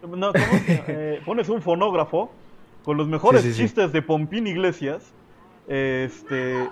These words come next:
Speaker 1: y, y, y te va a dar risa, pero no va a ser lo mismo que, que si estás escuchando a alguien que te lo esté contando. Estás viendo la mímica,
Speaker 2: Ajá.
Speaker 1: el, el, el, el feeling que le pone. Como tampoco es lo mismo, este, o sea, igual en un Suru sí, pero no es lo mismo que en un Lamborghini, güey,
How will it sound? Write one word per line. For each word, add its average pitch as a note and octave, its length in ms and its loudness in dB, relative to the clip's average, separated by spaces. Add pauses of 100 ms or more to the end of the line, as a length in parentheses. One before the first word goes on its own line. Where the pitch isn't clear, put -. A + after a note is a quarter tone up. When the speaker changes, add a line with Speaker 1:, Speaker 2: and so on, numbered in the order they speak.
(140)
Speaker 1:
y, D3 80 -4
y, C#3 300 -6
y E3 60 -6
te F3 120 0
va F3+ 120 6
a - 20 4
dar F3 140 4
risa, F3 320 -4
pero D3 160 -6
no E3 140 -4
va E3+ 60 -2
a E3 40 -10
ser E3+ 160 -8
lo D#3 120 -6
mismo D#3 460 -10
que, D3 340 -6
que C#3+ 100 -6
si C#3+ 140 -10
estás D3+ 280 -6
escuchando D3 600 -6
a C#3+ 100 4
alguien D3+ 260 -2
que C3 100 -12
te B2+ 100 -18
lo B2 80 -12
esté - 180 -10
contando. C3+ 560 -8 (300)
Estás C#3+ 260 -4
viendo D#3+ 200 -4
la C3+ 160 -2
mímica, D3 360 -4
Speaker 2:
Ajá. B2 240 0
Speaker 1:
el, B2+ 120 -8
el, C3 180 -8
el, C3 180 -6
el C3 160 -6
feeling G3 360 -8
que D3 140 -6
le C3 80 -6
pone. D#3+ 340 -6 (320)
Como D#3+ 200 -4
tampoco E3+ 420 -2
es F#3+ 60 -2
lo G3+ 120 0
mismo, E3+ 560 -4
este, C3+ 320 -6 (100)
o D3 120 -4
sea, E3+ 160 0
igual G3 180 2
en C4 140 -2
un B3 80 -4
Suru A#3+ 180 -2
sí, F#3 220 -6 (480)
pero E3 180 2
no F#3 100 -2
es G3 60 0
lo G#3+ 80 0
mismo F#3 420 -4
que E3+ 60 -6
en D#3+ 80 -4
un E3+ 80 -8
Lamborghini, E3 600 -4
güey, C#3+ 280 -4